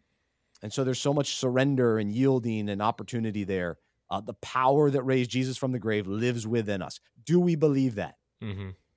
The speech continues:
Speaker 1: Do we believe that?
Speaker 2: Yeah. And I think practically, c-, 'cause it can be kind of overwhelming, intimidating.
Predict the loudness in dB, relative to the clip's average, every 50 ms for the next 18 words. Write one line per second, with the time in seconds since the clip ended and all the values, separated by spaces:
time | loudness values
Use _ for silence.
0 | _ _ -4 -2 -2 -2 -2 -2 -2 -2 -2 -4 -4 -6 -10 -10 _ _ _ _
1 | _ -8 -4 -2 -2 -2 -4 -4 -6 -8 -8 -8 -8 -6 -4 -4 -6 -6 -8 2
2 | 6 6 6 6 4 -2 -4 -4 -4 -4 -4 -4 -4 -6 -10 _ _ _ _ _
3 | _ _ _ _ _ _ _ _ _ _ _ -4 -4 -4 -2 -6 -6 -6 -4 -4
4 | -2 -2 -2 -2 -2 -2 -2 0 0 0 0 0 -2 -4 _ _ _ _ -4 -2
5 | -2 0 0 0 2 2 0 0 -4 -6 -8 -6 -6 -4 -4 -2 -2 -2 -2 -2
6 | -4 -4 -6 -8